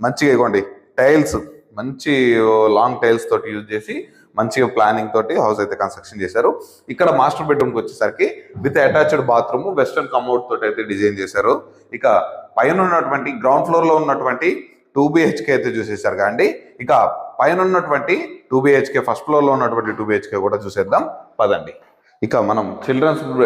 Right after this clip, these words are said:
కింద ఉన్నటువంటి చిల్డ్రన్స్ బెడ్‌రూమ్ లోకి అయితే ఎంటర్ అయిపోతున్నాము గ్రౌండ్ ఫ్లోర్ లో. ఇక్కడ చూసుకున్నట్లయితే ఇదిగోండి చూడండి, మంచిగా ఇది చూడండి ఎంత ప్లానింగ్ తో టీవీ సెక్షన్ అయితే ఇక్కడ ప్రొవైడ్ చేశారు చుట్టూ షెల్ఫ్‌ల తోటి. మనకి మంచిగా ఇదిగోండి ఇక్కడ ఇటు సైడ్ వచ్చేసరికి మనకి ఇందాక చెప్పినట్టుగా మనకి బయటికి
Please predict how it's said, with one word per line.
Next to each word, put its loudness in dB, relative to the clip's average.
కింద 2
ఉన్నటువంటి 2
చిల్డ్రన్స్ 0
బెడ్‌రూమ్ 0
లోకి -2
అయితే 0
ఎంటర్ -4
అయిపోతున్నాము -8
గ్రౌండ్ 0
ఫ్లోర్ -2
లో. 4
ఇక్కడ 0
చూసుకున్నట్లయితే 0
ఇదిగోండి 0
చూడండి, 0
మంచిగా 2
ఇది 0
చూడండి 4
ఎంత -8
ప్లానింగ్ 0
తో -6
టీవీ -8
సెక్షన్ -10
అయితే -4
ఇక్కడ -6
ప్రొవైడ్ 4
చేశారు -4
చుట్టూ -20
షెల్ఫ్‌ల -4
తోటి. 2
మనకి 0
మంచిగా 0
ఇదిగోండి 2
ఇక్కడ 0
ఇటు -4
సైడ్ 4
వచ్చేసరికి -2
మనకి -2
ఇందాక 0
చెప్పినట్టుగా 0
మనకి -2
బయటికి 0